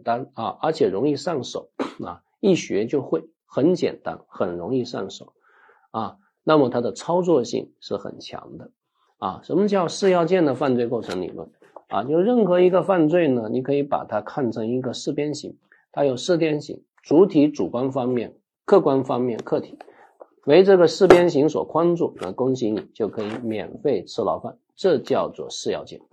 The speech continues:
毫无疑问，我们的考纲依然用的是四要件，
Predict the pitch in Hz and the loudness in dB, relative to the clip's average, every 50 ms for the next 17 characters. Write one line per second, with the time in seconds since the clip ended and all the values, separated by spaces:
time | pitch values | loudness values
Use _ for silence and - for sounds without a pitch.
0 | - - - _ _ _ - - - _ _ _ _ _ _ _ _ _ _ _ | -10 -10 -10 _ _ _ -20 -20 -20 _ _ _ _ _ _ _ _ _ _ _
1 | _ _ _ _ - 160 180 196 196 208 208 208 190 202 214 - - 127 120 123 | _ _ _ _ 6 8 10 10 10 10 10 8 6 6 4 0 -4 -4 0 0
2 | 139 151 147 135 - - 87 90 95 - 131 139 - - - 156 160 165 160 - | 0 0 0 -2 0 0 0 0 2 -2 -2 -2 -2 -4 -2 2 4 4 4 4
3 | - 104 117 123 165 165 131 107 98 85 - - 69 87 - - - - - - | 2 0 2 2 2 2 2 0 -2 -6 -8 -14 -16 -16 -14 -14 -14 -12 -12 -10
4 | 113 98 80 67 - - - - | -10 -10 -10 -10 -14 -18 -20 -20